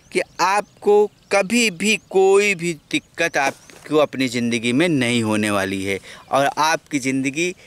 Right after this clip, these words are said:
वो खुशियों वाली ज़िंदगी, खुशियों से भरी रहेगी। और आपके बच्चे ऐसा कहेंगे, "मुझे ऐसे डैडी चाहिए," आपकी मम्मी ऐसा कहेंगे, "मुझे ऐसा बेटा चाहिए," आपके पापा ऐसे कहेंगे,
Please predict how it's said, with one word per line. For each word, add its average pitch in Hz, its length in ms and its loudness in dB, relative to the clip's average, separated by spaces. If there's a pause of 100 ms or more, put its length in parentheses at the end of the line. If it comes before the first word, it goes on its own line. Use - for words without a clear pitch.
(200)
वो 123 100 -8 (100)
खुशियों 175 420 0
वाली 147 200 2
ज़िंदगी, 139 380 0
खुशियों 135 380 -4
से 131 120 -2
भरी 127 300 -2
रहेगी। 123 480 0 (320)
और 120 120 0
आपके 127 340 -4
बच्चे 139 520 -2 (520)
ऐसा 143 300 -2
कहेंगे, 135 420 -2
"मुझे 123 340 -2 (140)
ऐसे 123 300 0
डैडी 110 260 -2
चाहिए," 110 460 -2 (300)
आपकी 117 340 -4
मम्मी 113 380 0
ऐसा 107 240 -2
कहेंगे, 110 400 -4
"मुझे 104 320 -4
ऐसा 110 260 -2
बेटा 101 260 -2
चाहिए," 104 420 -2 (420)
आपके 110 260 -4
पापा 98 360 -4
ऐसे 98 220 -6
कहेंगे, 101 480 -4